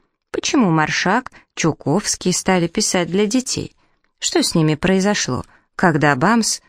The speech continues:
они вдруг начали писать эти детские произведения? Отчего вдруг взрослые могут так впасть в детство?»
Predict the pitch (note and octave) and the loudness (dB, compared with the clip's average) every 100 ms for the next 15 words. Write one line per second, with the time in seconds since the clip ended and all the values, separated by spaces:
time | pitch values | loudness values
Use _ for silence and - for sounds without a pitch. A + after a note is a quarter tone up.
0 | _ - E3 D#3+ D3+ D3+ F3+ E3 D#3 - | _ 0 2 4 2 0 0 2 0 0
1 | D3+ C#3+ D3+ - E3 A3 F#3 - C#3 D#3 | -2 -2 -2 0 0 0 -2 -2 0 0
2 | D#3+ - G#3+ G#3 B3 C4 C4+ F#3 - - | -2 -2 -2 -2 -2 0 0 0 -2 -6
3 | - _ _ _ _ - F3 - - C3+ | -10 _ _ _ _ -2 -2 0 0 2
4 | A#3+ B3+ E3 B2 A#2+ - B2+ D#3 - A3 | 2 2 0 0 -4 -2 0 0 0 0
5 | D#3+ D#3+ D#3+ D#3+ F3+ - - G#3 G3+ - | 2 0 -2 -2 -2 -4 -4 0 0 -2
6 | F#3+ F3 B2 - - - | -2 0 -2 -4 -8 -12